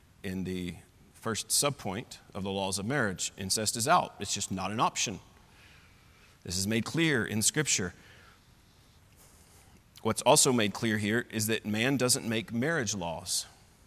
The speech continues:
A-, and again, this is incredibly applicable <laughs> to our day and our culture.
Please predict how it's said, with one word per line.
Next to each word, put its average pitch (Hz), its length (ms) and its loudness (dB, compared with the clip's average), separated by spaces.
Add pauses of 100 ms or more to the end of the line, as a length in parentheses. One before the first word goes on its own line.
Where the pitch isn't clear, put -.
(260)
A-, 92 120 -10
and 98 120 -8
again, 120 280 -2
this 131 200 0
is 107 300 0 (800)
incredibly 123 540 2
applicable 107 580 -2 (200)
<laughs> - 160 -12
to 104 400 -6 (580)
our 120 260 4
day 123 340 2
and 98 260 -2
our 107 240 0
culture. 139 460 -2